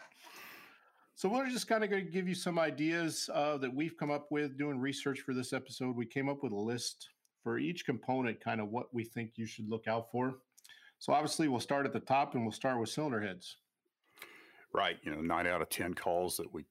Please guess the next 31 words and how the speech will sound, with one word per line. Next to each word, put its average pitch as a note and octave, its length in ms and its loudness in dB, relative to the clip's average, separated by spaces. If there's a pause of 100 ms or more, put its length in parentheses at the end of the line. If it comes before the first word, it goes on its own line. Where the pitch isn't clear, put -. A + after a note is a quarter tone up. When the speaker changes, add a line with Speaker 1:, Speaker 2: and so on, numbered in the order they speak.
(160)
Speaker 2:
take G#2 320 0
are D#2+ 60 -4
probably D#2 580 -2
a C2 60 -4
cylinder E2+ 480 -4
head, C#2+ 200 -4
to - 80 -10
be C#2+ 160 -4
honest. D2 540 -2 (400)
And, D2 520 -2 (480)
uh, D2+ 380 2
as F2 160 2
we D#2 120 0
mentioned, D2+ 580 -2 (920)
uh, E2+ 180 0
in E2+ 220 0
some F2+ 180 0
of D#2+ 120 0
our F#2 140 2
meetings D#2+ 520 0
recently, D#2+ 720 0
that C#2+ 180 -2 (360)
about D#2 260 0
<laughs> - 20 -8
five - 320 2
out F#2 140 0
of F2 80 -2
ten E2 240 0
calls D#2+ 320 0
are E2+ 140 -2
diesel. - 380 0